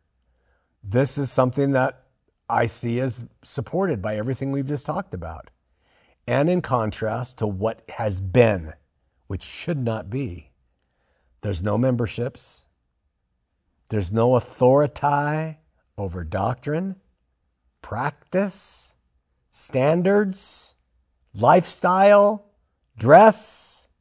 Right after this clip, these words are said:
opinion. No demands, nothing signed, no commitments, no tithes or offerings gathered or collected,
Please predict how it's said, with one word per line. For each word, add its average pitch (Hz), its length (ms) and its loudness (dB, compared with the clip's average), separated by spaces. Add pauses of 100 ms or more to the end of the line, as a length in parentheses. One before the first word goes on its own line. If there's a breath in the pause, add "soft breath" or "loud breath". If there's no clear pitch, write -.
(600)
opinion. 226 680 6 (1600)
No 127 220 6
demands, 214 880 6 (1500)
nothing 185 400 6
signed, 202 760 6 (1300)
no 170 200 10
commitments, 214 1160 4 (1000)
no 170 220 8
tithes 202 720 10 (1200)
or 170 240 6
offerings 190 500 6
gathered 196 460 10
or 220 80 10
collected, 202 680 6